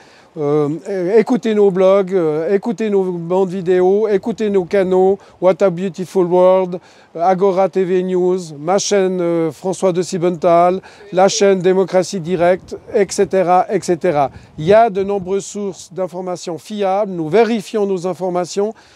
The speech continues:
Si quelque chose, ça peut nous arriver, on peut faire une erreur, signalez-la nous,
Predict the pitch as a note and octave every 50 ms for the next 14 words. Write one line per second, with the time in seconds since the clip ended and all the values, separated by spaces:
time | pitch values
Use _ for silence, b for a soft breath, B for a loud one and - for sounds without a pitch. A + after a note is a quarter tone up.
0 | b _ - - - G#3+ A3+ A3+ A3 F#3+ B2+ - _ _ - G3+ G3+ F3 - G#3
1 | - - G3+ G3+ G3 F#3+ E3+ - - F3+ D3+ - F#3+ F#3 F#3+ F3+ F#3+ G3 F3+ F3+
2 | G3 F#3 F3+ F3+ F3+ E3+ E3 D#3 D#3 D#3 - G#3 F3+ G3 G3 F#3 F3 F#3 F3 F#3
3 | F3 E3+ F3+ F#3+ G#3 G3+ - - - A3+ A#3 A3 A3 G#3+ G#3 G#3 G3+ G3+ G3 F#3+
4 | F#3 D3 F#3+ F3 F3 E3+ F3 F3 F#3 G#3+ A#3+